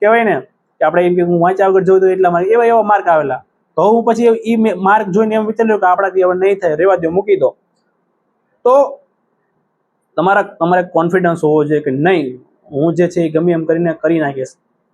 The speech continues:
તમને તમારા આજુબાજુના લોકો પણ જે છે એ ડિમોટિવેટ કરશે. કેમ કે ઘટના કેવી બનશે કે તમારી ઉંમર ધારો કે પચીસ વર્ષની થઈ ગઈ છે, છવ્વીસ વર્ષની થઈ ગઈ છે, તમારી સાથે જે ભણતા હતા,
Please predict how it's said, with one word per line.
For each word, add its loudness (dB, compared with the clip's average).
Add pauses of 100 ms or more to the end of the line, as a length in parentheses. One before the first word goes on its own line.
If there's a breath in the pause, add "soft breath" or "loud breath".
(200)
તમને 0
તમારા 0 (760)
આજુબાજુના 0
લોકો 0
પણ 0
જે -2
છે -4
એ -2 (120)
ડિમોટિવેટ -2
કરશે. -4 (880)
કેમ -2
કે -2
ઘટના 0
કેવી 0
બનશે -2
કે -2
તમારી 0
ઉંમર -2
ધારો 0
કે -12
પચીસ -8
વર્ષની -6
થઈ -4
ગઈ -4
છે, -12
છવ્વીસ -4
વર્ષની -6
થઈ -6
ગઈ -4
છે, -16 (480)
તમારી 0 (360)
સાથે 0
જે 2
ભણતા 0
હતા, -2